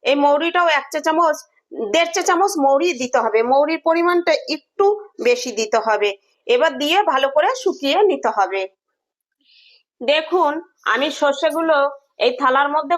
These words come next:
করে তিন দিন রোদ দিয়ে শুকিয়ে নিয়েছি, তবে আমি তো ধুতে পারিনি, কিন্তু এই সর্ষেগুলো এই যে, যে শুকিয়ে নিয়েছি, এখন কিন্তু সর্ষেটা আমাকে একটু পরিষ্কার করে নিতে হবে। এর সঙ্গেও দেখুন সব রকম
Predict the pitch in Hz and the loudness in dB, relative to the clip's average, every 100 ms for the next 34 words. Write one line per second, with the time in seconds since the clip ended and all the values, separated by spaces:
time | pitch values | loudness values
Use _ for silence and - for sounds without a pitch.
0 | 339 311 302 294 311 311 320 349 339 302 | 0 0 0 -2 -6 -2 0 0 0 2
1 | 285 262 247 311 320 277 - 269 294 294 | 0 0 -2 0 0 0 -6 -8 -2 0
2 | 302 262 254 240 226 - 403 403 _ _ | 2 0 0 0 -2 -8 -10 -10 _ _
3 | _ 254 285 269 269 294 349 262 285 330 | _ -2 0 0 -2 -4 -4 -2 -2 -2
4 | 330 330 330 302 247 - 285 294 302 311 | 0 0 -2 -4 -4 -2 -2 0 0 0
5 | 311 285 339 320 339 302 233 269 302 262 | -2 -2 -2 0 0 0 0 -4 -6 -6
6 | 330 - 269 - 330 330 359 339 - 285 | -6 -6 -6 -2 0 2 2 0 -2 -4
7 | 269 _ _ - 233 330 320 349 330 302 | -4 _ _ -6 -4 -2 -2 -2 -2 -2
8 | 294 277 311 320 311 320 349 - 339 - | 0 -2 0 0 0 -2 -2 -2 -2 2
9 | 254 254 - 311 - 349 320 285 - - | 0 -2 -2 -2 0 2 2 0 -8 -6
10 | 262 269 254 240 220 220 208 _ _ 262 | -4 -2 -2 0 0 0 -2 _ _ 0
11 | 302 294 359 339 339 285 285 285 320 - | 0 0 -2 0 0 0 0 -2 -4 0
12 | 285 269 294 302 | 0 0 -2 0